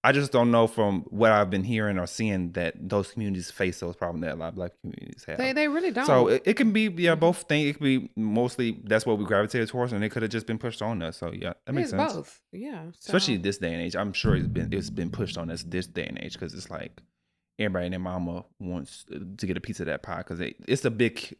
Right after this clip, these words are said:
Speaker 1: a big, uh, industry, the hair,
Speaker 2: Mm-hmm.
Speaker 1: beauty, nails, and stuff like that as well. We can, should we talk about nails too? Yeah, that's a
Speaker 2: Whole
Speaker 1: same.
Speaker 2: nother
Speaker 1: It's a whole nother subject, but it's pretty much the same,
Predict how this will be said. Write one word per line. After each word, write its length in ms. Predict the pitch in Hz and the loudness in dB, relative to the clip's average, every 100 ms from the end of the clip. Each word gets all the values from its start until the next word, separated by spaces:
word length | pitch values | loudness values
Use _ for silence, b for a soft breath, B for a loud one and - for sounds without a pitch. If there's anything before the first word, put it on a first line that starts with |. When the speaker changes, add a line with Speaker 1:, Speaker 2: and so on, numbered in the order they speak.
| _ _ _ _ _ _ | _ _ _ _ _ _
Speaker 1:
a 80 | 104 | -6
big, 480 | 101 113 113 101 - | -2 2 2 2 -4
uh, 300 | 104 95 90 - | -4 -2 -2 0
industry, 640 | 123 104 - - 90 - - | 0 0 -2 -6 -8 -10 -6
the 120 | 92 | -4
hair, 340 | 107 98 95 | -2 0 0
Speaker 2:
Mm-hmm. 540 | 92 82 _ _ _ 98 | 0 -6 _ _ _ -4
Speaker 1:
beauty, 520 | 92 92 90 87 - _ - | 0 0 0 -4 -8 _ -12
nails, 400 | 117 92 90 90 | -6 -4 -4 -6
and 80 | 92 | -10
stuff 220 | 87 - | -10 -8
like 160 | 87 | -10
that 160 | - 82 | -8 -10
as 140 | 120 | -10
well. 420 | 120 90 90 - - _ _ _ _ | -8 -6 -6 -8 -16 _ _ _ _
We 100 | 107 | -6
can, 180 | 107 101 - - 92 - - | -6 -6 -10 -12 -12 -14 -18
should 160 | - 90 | -12 -10
we 40 | |
talk 180 | - 90 | -6 -4
about 180 | 101 92 | -2 -2
nails 320 | 104 110 - | -2 -4 -6
too? 180 | 127 101 | -6 -4
Yeah, 260 | 90 80 - _ - | -6 -8 -14 _ -6
that's 240 | 98 - | -6 -4
a 140 | 92 92 _ _ _ _ _ _ - | -6 -8 _ _ _ _ _ _ -6
Speaker 2:
Whole 140 | 185 | 2
Speaker 1:
same. 240 | 170 160 165 | 6 6 4
Speaker 2:
nother 220 | 156 117 - | -2 -2 2
Speaker 1:
It's 120 | 202 | 6
a 40 | 185 | 8
whole 100 | 180 | 8
nother 140 | 165 | 6
subject, 340 | 151 160 147 | 6 6 6
but 120 | 127 127 | 6 6
it's 240 | - - | 4 -8
pretty 200 | - 202 | 2 4
much 120 | 147 | 4
the 80 | 107 | 2
same, 340 | 127 107 92 | 4 6 4